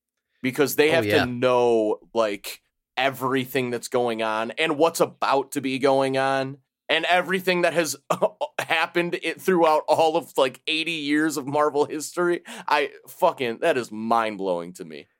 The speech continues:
Speaker 2: It's like the stress, the most stressed out, n-, like, nerd job you could possibly ever have.
Speaker 1: Yes. Yes, for sure.
Speaker 2: Completely crazy. All right, I got one more bit here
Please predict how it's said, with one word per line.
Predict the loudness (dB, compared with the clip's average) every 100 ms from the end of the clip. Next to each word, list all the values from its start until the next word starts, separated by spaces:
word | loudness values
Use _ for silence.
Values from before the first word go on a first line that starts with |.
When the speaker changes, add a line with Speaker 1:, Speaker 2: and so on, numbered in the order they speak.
| _ _ _ _ -14
Speaker 2:
It's | -8
like | -6
the | -4
stress, | -6 -2 0 0 -2 -6
the | -4 0
most | 2 0
stressed | 0 0 0 2
out, | 2 2 2
n-, | -4 -10 -6
like, | -2 -2
nerd | -2 -4 -4
job | -4 -4 -4
you | -8
could | -14 -10
possibly | -10 -10 -14 -16
ever | -14
have. | -16 -2
Speaker 1:
Yes. | 2 2 0 -8 -10 -14
Yes, | -6 -6 -6 -14 -16 _
for | -2 -2
sure. | -4 -12 -16 _ _ _ _ _ _ _ -20 -20 _ _ _
Speaker 2:
Completely | -16 -12 -12 -12
crazy. | -10 -10 -12 -16 -20 _ _ _ _ _ _ _
All | 6
right, | 6 6
I | 4
got | 2
one | 4 0
more | 2 0
bit | 0 -2
here | -2 -2 0 -2